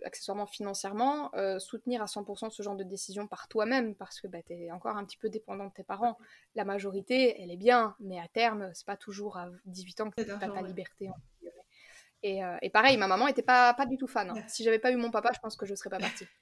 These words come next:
Speaker 1: Après, euh, après, euh, elle a été, euh, elle a été, euh, elle a été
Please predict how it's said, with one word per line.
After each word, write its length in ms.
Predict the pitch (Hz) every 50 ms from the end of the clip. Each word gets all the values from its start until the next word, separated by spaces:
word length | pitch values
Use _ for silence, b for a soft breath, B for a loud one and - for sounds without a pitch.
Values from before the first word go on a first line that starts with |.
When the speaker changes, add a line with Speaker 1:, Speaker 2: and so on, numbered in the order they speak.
| _ _ b b b b b b b b
Speaker 1:
Après, 420 | - - - 320 311 311 269 240
euh, 280 | 220 214 214 208 202 208 - b b b b b b
après, 680 | - 214 214 - 277 240 233 208 190 185 190 180 175 -
euh, 40 | -
elle 140 | - 196 202
a 40 | 202
été, 380 | 214 214 - 247 226 226 214
euh, 40 | 196 165
elle 120 | 202 214
a 20 | 220
été, 400 | 220 214 - - 233 226 214 202
euh, 120 | 196 - -
elle 120 | - 208
a 20 | 208
été 360 | 214 208 _ - 220 214